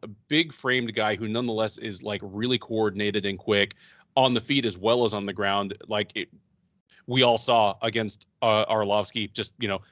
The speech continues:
h-, how quick he was in, in transition on the ground, uh, and how easily he took his back, took his neck. Again,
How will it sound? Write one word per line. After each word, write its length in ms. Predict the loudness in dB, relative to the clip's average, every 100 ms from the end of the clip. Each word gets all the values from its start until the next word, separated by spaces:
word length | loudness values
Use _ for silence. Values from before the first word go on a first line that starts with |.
| _ -8
h-, 80 | -6
how 200 | 0 0
quick 300 | 0 -4 -4
he 140 | -10
was 280 | -4 -2 -2
in, 140 | -6 -10
in 120 | -10
transition 460 | -6 -6 -4 -8 -6
on 80 | -6
the 80 | -4
ground, 440 | -2 0 -2 -6
uh, 340 | -4 0 0 -2 -8 _ _
and 280 | -4 -4 -6 -6
how 300 | 0 0 0
easily 520 | -6 -8 -6 -6 -6 -12 _ _
he 120 | -10
took 220 | -6 -6
his 100 | -4
back, 280 | -2 -2 -2 _ _
took 160 | -8
his 140 | -6 -6
neck. 280 | -4 -4 -8 _ _ _ _ _ _ _ _ _ _ _ _ _ _ _ _ _ -4
Again, 420 | 0 4 2